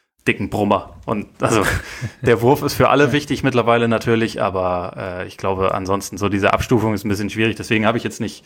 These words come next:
Speaker 1: habe ich jetzt nicht alles aufgelistet. Äh, ich würde auch zum Beispiel Klatsch nicht, nicht bei sowas mit einreihen. Ich finde, das ist halt
Speaker 2: Mhm.
Speaker 1: irgendwie, ist ja letztendlich eine andere Kategorie und auch, weiß nicht, ob man das wirklich als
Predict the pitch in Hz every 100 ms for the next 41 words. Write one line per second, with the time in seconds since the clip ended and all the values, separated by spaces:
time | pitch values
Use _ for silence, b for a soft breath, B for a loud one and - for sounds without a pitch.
0 | b b b b _ _ _ - 123 123
1 | 127 127 113 123 117 117 139 - 110 107
2 | 131 98 - 117 101 - 135 127 123 110
3 | 113 110 113 - 117 120 - 110 104 -
4 | - - 104 - - 107 101 101 98 101
5 | - 104 104 - 95 101 - 92 95 92
6 | 95 117 117 92 - 92 90 b b b
7 | _ _ _ _ _ 120 - 95 92 -
8 | 95 92 110 104 98 98 - 104 101 95
9 | 95 95 98 95 - - _ _ - 98
10 | - 95 - 120 104 95 95 - 98 104
11 | - 95 - -